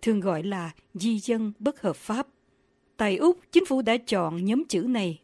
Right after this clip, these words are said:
vì lý do chính trị, nhưng đã bị xã hội dân sự chỉ trích vì nó bao gồm cả thành phần thuyền nhân tạm trú hay nói chung là tập thể những người xin tị nạn, bất kể là họ đã đến Úc bằng phương tiện gì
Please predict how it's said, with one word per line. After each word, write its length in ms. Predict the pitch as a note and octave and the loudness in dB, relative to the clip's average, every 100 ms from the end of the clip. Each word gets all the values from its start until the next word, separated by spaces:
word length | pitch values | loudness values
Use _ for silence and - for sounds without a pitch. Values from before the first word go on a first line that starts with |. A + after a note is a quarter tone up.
| - | -2
vì 120 | F3+ | 0
lý 180 | F3+ B3 | 0 -2
do 360 | A#3+ A3 G#3 | -2 -2 -4
chính 260 | - B3+ D4+ | -2 0 0
trị, 340 | A3+ E3 D#3 - _ _ | 0 -2 -6 -14 _ _
nhưng 220 | B3+ D4 | 2 4
đã 120 | B3+ C4 | 2 2
bị 280 | G#3 F#3+ | 0 0
xã 200 | F3+ - | 0 0
hội 220 | C4 G#3+ F3+ | 0 0 0
dân 200 | B3 A#3 | 0 0
sự 420 | - F#3+ E3+ F#3+ | -2 -2 -2 -4
chỉ 220 | - E3 F3+ | -4 -6 -2
trích 140 | D#4+ - _ _ A3 | -2 -2 _ _ -2
vì 320 | A3 A3+ A3 | 2 4 4
nó 180 | A3 D#4 | 2 0
bao 180 | C#4 | 0
gồm 400 | C4+ G3+ G3+ F#3 | 0 0 0 0
cả 140 | F3+ - | -4 -6
thành 160 | - G3 | -4 -4
phần 340 | - G3+ F#3 F3+ | -2 -2 -2 -4
thuyền 200 | G#3 F3 | -2 0
nhân 160 | A3 A#3+ | -2 -2
tạm 240 | G#3 E3+ - | -4 -6 -4
trú 300 | G3+ A3 E4+ - | 0 0 -2 -6
hay 360 | - B3+ A3+ | -4 -2 0
nói 240 | G#3+ G#3+ C#4+ | 0 -2 -4
chung 260 | - A3+ G#3 - _ | -2 -2 -2 -6 _
là 140 | G#3+ G#3+ | -2 0
tập 220 | G#3+ - | -2 -4
thể 340 | G3+ F3+ E3+ B3 | -4 -2 -2 -2
những 240 | A3 C#4+ | -2 0
người 260 | A3 G3 E3+ | 0 0 0
xin 260 | - C4 | 0 -2
tị 160 | A#3+ F#3+ | 0 -2
nạn, 360 | F3+ F3 D#3+ F3+ - - | -2 -4 -6 -10 -16 -6
bất 260 | D4+ F4 - | -2 -2 0
kể 320 | F#3 E3 A#3+ | 0 0 -2
là 120 | G#3 F3+ | -2 -2
họ 200 | G3 E3+ | -2 -2
đã 160 | F3+ | -4
đến 260 | F3 G3+ C4 | -2 -2 0
Úc 280 | E4+ F4+ - | 0 -2 -4
bằng 300 | F#3 F#3+ F3 | -6 -4 -6
phương 180 | - C4 | -2 -2
tiện 300 | A#3+ F3+ F3 F3 | 0 -2 -2 -2
gì 220 | F#3+ | -2